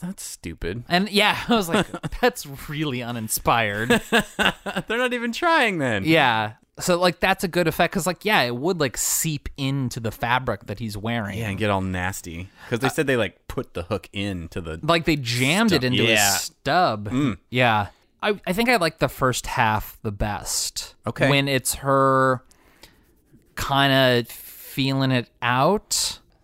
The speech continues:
Speaker 2: 'Cause I, th-, I, I think that's when it's the most tonally sound.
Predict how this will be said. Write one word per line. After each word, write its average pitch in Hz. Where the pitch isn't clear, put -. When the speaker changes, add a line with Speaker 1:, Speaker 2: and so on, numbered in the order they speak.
Speaker 2:
'Cause 196
I, 180
th-, -
I, 196
I 185
think 208
that's -
when 151
it's -
the 127
most 123
tonally 123
sound. 131